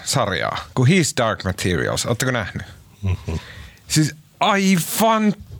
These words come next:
Speaker 1: törkeen hyvä. Äh, perustuu tämmöiseen siis Universumien Tomu-nimiseen kirjaan. Brittiläinen kirjasarja. Tyyppi, joka on kirjoittanut, on siis ne kirjat. Aa, se ei luekaan tässä just nyt. Äh, Philip Bull-,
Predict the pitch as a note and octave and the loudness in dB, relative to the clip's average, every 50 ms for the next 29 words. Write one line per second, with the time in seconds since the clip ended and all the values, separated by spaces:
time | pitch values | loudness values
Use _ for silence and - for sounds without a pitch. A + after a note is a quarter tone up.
0 | - - - - - D4 C#4 B3+ A3 - - - - - A#2+ A2 G#2 G2+ F#2+ F#2 | -20 -20 -20 -6 0 2 4 4 4 4 0 0 0 0 0 2 2 2 2 2
1 | G#2+ B2+ A#2 F#2 E2+ E2 D2+ - - - - - - - - _ _ _ _ - | 2 2 2 2 0 0 -2 -2 -6 -14 -20 -20 -20 -20 -20 _ _ _ _ -20
2 | - _ _ - - D3 E3 D#3 - - G#3+ A3 G#3 E3 - F3 D#3+ C#3+ F3 D3+ | -20 _ _ -4 0 2 2 2 2 2 2 2 2 2 2 0 2 2 2 2
3 | C#3+ C#3 D3+ C#3+ C3+ C3 A#2+ - D3+ B2+ A2+ A#2+ E3+ F3+ F3+ D3+ C#3 B2+ A2+ - | 2 2 4 2 2 2 0 0 0 0 2 4 4 4 4 2 2 0 0 2
4 | A#2 A2 G#2 G2 F#2+ F#2 - - B2+ A#2+ A2 G#2 G2 F#2+ - G#2+ G2+ F#2+ F#2 F#2 | 2 2 4 2 0 0 0 0 0 2 2 0 0 0 -2 0 0 2 2 2
5 | E2 G2+ F2+ F2 - F#2+ G#2 A#2 C#3 E3 G3 G3+ F#3 - - - - - - - | 0 0 -2 0 0 0 0 2 2 2 2 0 0 -2 -6 -10 -10 -8 -6 -2
6 | - D3+ F#3 F#3+ - - E3 C#3+ A#2 G#2+ G2+ F#2+ - A#2+ A2 A2+ C3+ C#3 C3+ - | -2 0 0 -2 0 -2 0 0 0 0 -2 -2 0 0 0 0 0 0 0 2
7 | E3+ E3 E3+ E3 E3 - - - - - - - F3+ G#3 A#3 - - F3+ C#3+ D3+ | 2 2 2 2 0 -2 -4 -10 -10 -10 -4 0 0 0 2 2 2 0 2 2
8 | C3+ A#2 - C#3+ C#3+ C#3 C3 A#2+ - - B2+ A2 G#2+ G#2+ - - - B2 A2+ G#2+ | 0 0 0 0 0 0 0 -2 -2 -2 -2 0 0 -2 -2 -2 0 2 2 2
9 | G#2 G#2 G#2 G2+ - - - B2 - - - A#2+ G2 A#2+ B2 A2+ A2 - - - | 2 2 0 0 0 0 0 0 0 2 0 2 2 2 2 2 0 -4 -6 -16
10 | - - - - C3+ A#2+ G#2+ G2 G2 A2 - - - - - - - G2+ G2+ F#2+ | -20 -12 -2 0 0 0 2 0 0 0 -2 -2 -4 -6 -4 -2 0 0 2 2
11 | F2 F2 F2+ - - F#2+ F#2+ E2+ E2 - - - - - - - - - - B1+ | 0 0 -2 -2 -2 0 0 0 -2 -2 -2 -4 -4 -2 -2 -2 -2 -2 -4 -4
12 | - - - C3+ C3+ B2+ - - - - - - - - - - - G#2+ G#2 A#2 | -6 -4 -2 -2 -2 -2 -4 -8 -16 -16 -18 -16 -18 -16 -6 -4 -2 0 0 0
13 | - - G#3 F#3 D3 A2+ C3 C#3+ C3 G#2+ F2 | 0 0 0 0 0 0 0 2 2 0 -2